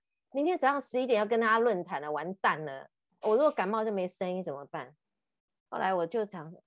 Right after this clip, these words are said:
，“啊，没有声音就没有声音，其实没有声音有没有声音的，没有声音就这么小声也是听得到，你有麦克风。” <laughs> 所以其实啊，我后来就有发现，其实是我都有想过，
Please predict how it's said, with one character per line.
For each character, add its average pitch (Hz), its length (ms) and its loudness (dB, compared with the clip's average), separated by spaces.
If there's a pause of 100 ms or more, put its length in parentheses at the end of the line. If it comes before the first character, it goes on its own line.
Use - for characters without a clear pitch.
(180)
，“啊， 208 80 -8
没 226 80 -4
有 180 80 -4
声 175 180 -8
音 185 120 -4
就 190 100 -4
没 160 100 -4
有 135 120 -6
声 143 200 -10
音， 147 160 -10
其 - 140 -12
实 156 260 -6
没 185 120 -2
有 190 80 2
声 170 200 -4
音 170 60 -6
有 156 100 -6
没 139 140 -6
有 151 140 -4
声 139 160 -16
音 143 80 -14
的， 131 40 -20 (280)
没 185 80 -10
有 156 80 -14
声 - 120 -18
音 151 80 -16
就 160 120 -14
这 165 100 -16
么 135 100 -14
小 - 220 -18
声 - 260 -12
也 - 60 -12
是 - 140 -16
听 131 240 -14
得 - 160 -14
到， 120 100 -4
你 160 140 -2
有 139 100 -4
麦 135 160 -6
克 151 220 -2
风。” 131 180 -2 (100)
<laughs> 320 640 6 (400)
所 392 160 6
以 403 60 8
其 311 320 4
实 - 220 -2
啊， 160 160 8
我 156 120 6
后 262 160 2
来 170 160 8
就 208 140 2
有 165 220 2
发 139 180 2
现， 151 320 -6
其 262 160 -4
实 277 100 0
是 240 400 6 (540)
我 214 160 6
都 247 160 12
有 214 100 12
想 185 300 -2
过， - 320 -2